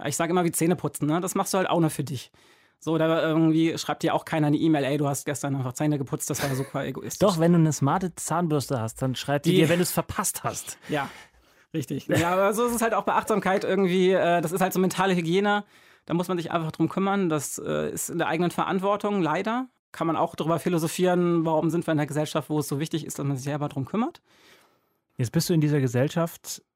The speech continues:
Speaker 2: in Berlin, hast dieses Buch mit deiner, äh, Freundin Milena rausgebracht. Ähm, wie sorgst du dafür, dass du nicht nochmal in Burnout reingerätst?
Speaker 1: Tatsächlich dieser Schritt zurück,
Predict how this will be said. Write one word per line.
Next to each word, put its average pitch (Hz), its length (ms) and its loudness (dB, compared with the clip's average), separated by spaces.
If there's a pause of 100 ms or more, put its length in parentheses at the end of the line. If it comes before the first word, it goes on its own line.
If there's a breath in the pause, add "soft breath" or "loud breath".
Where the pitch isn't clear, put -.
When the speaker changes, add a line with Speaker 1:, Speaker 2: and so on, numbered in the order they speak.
(500)
Speaker 2:
in 139 180 2
Berlin, 151 540 2 (120)
hast 127 260 -6
dieses 135 220 0
Buch 151 300 -6
mit 135 160 -2
deiner, 131 420 0
äh, 123 160 -2
Freundin 131 280 0
Milena 123 260 4
rausgebracht. 131 800 -4 (140)
Ähm, 127 260 -2
wie 151 80 0
sorgst 147 340 0
du 170 60 0
dafür, 165 360 0
dass 151 180 0
du 147 100 0
nicht 147 220 2
nochmal 147 420 -2
in 135 300 0
Burnout 117 340 0
reingerätst? 104 560 -8 (1700 soft breath)
Speaker 1:
Tatsächlich 160 460 -2
dieser 156 460 0
Schritt - 300 -6
zurück, 127 400 -4